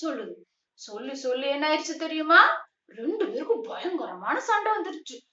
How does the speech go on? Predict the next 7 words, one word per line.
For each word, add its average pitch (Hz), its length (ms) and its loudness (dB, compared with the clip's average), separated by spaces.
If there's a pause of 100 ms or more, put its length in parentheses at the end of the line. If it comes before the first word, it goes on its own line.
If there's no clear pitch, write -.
(200)
ரெண்டு 320 540 -2
புலியும் 277 400 -2
அடிச்சுக்கிறாங்க, 262 920 -2 (100)
கீறிக்கிறாங்க, 262 760 -2
கடிச்சுக்கிறாங்க, 262 920 -2 (380)
இதெல்லாம் 247 360 0
பண்றாங்க. 269 540 -2